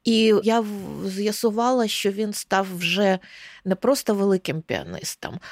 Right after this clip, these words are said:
а були фан-клуби. Коли він поїхав, е, з концертами в Петербург, там дівчатки, та, вони його зажали десь в кутку, відрізали фалду фрака,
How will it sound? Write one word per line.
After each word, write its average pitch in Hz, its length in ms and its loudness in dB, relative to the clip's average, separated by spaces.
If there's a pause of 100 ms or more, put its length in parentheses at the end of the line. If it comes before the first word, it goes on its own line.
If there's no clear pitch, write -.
(460)
а 175 340 0 (140)
були 190 360 0
фан-клуби. 214 760 0 (200)
Коли 208 420 4
він 196 420 0
поїхав, 185 760 0
е, 175 280 0
з - 120 -8
концертами - 800 -4 (120)
в - 140 -20
Петербург, 247 720 -4 (460)
там 240 380 2
дівчатки, 185 680 -2 (300)
та, 247 200 2 (320)
вони 190 420 -2
його 185 460 2
зажали 185 480 2
десь - 400 -4
в - 100 -20
кутку, 277 460 -2 (260)
відрізали 196 680 4
фалду 175 420 2
фрака, 190 580 0